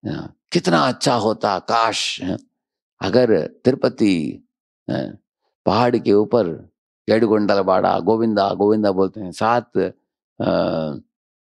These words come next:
पहाड़ों के स्वामी बालाजी जो हैं, बहुत लाखों साल के पहले उनकी पूजा अच्छा होती थी, हम्म, लेकिन अभी इतना बड़ा घना जंगल बन गया उधर, हम्म, कितना अच्छा होता अभी अगर कोई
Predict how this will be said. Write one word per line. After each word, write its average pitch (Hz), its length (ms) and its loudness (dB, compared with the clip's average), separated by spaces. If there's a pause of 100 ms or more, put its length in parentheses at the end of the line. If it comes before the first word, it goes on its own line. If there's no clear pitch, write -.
(180)
पहाड़ों 110 460 0
के 92 180 0
स्वामी 104 680 0 (360)
बालाजी 104 420 2
जो 95 160 2
हैं, 92 300 -6 (720)
बहुत 156 340 0 (340)
लाखों 110 400 2
साल 113 260 0
के 107 120 -4
पहले 104 260 0
उनकी 101 280 0
पूजा 98 300 0
अच्छा 92 220 -2
होती 78 320 -4
थी, 69 180 -4
हम्म, 78 380 -4 (720)
लेकिन 107 320 2
अभी 107 360 2
इतना 98 460 0
बड़ा 117 260 0
घना 101 420 0
जंगल 104 420 0
बन 92 200 0
गया 85 280 0
उधर, 78 280 0 (100)
हम्म, - 180 -8 (720)
कितना 151 260 0
अच्छा 123 220 0
होता 110 400 -2
अभी 107 260 -6
अगर 104 280 -4
कोई 101 500 2